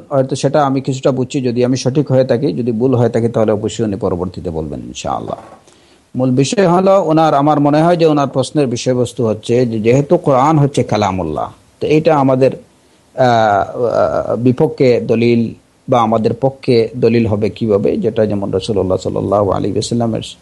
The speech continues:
হাদিসে বর্ণিত আছে, "আল কোরআন হুজ্জাতুন লাকা আও আলাইকা", যে কোরআন হয়তো তোমার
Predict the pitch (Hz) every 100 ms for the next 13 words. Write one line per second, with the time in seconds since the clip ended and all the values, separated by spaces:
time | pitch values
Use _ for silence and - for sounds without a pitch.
0 | _ - _ - 113 113 - 107 107 107
1 | 110 104 - 104 95 95 113 - 110 104
2 | 101 101 - _ _ _ _ - _ _
3 | _ _ 131 131 131 131 123 113 107 127
4 | - 127 110 92 95 87 113 123 - _
5 | _ _ _ _ _ 110 - 101 117 110
6 | 113 107 117 107